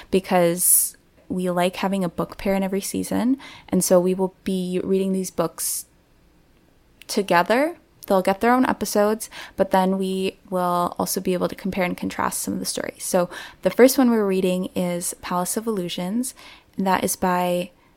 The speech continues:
Chitra Banerjee Divakaruni. It is a retelling of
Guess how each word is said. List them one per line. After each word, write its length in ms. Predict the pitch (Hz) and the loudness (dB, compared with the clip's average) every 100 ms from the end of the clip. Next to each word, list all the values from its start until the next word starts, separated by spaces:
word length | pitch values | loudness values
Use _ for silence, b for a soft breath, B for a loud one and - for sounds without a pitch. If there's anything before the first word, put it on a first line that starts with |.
| _ - | _ -10
Chitra 640 | 196 - 196 190 190 190 - _ - | -8 -4 0 2 2 0 -6 _ 2
Banerjee 680 | 196 185 190 190 - 208 208 | 2 4 0 -2 -2 -2 0
Divakaruni. 840 | 180 180 - 180 170 170 233 277 - - - | 0 -2 -2 -2 -2 0 0 0 -8 -8 0
It 200 | 220 - | 0 4
is 240 | 214 196 - | 4 4 4
a 120 | 185 | 2
retelling 640 | 196 247 - 202 185 180 B B B B - | 4 2 6 6 6 2 B B B B 6
of 420 | 185 185 185 185 | 8 8 6 0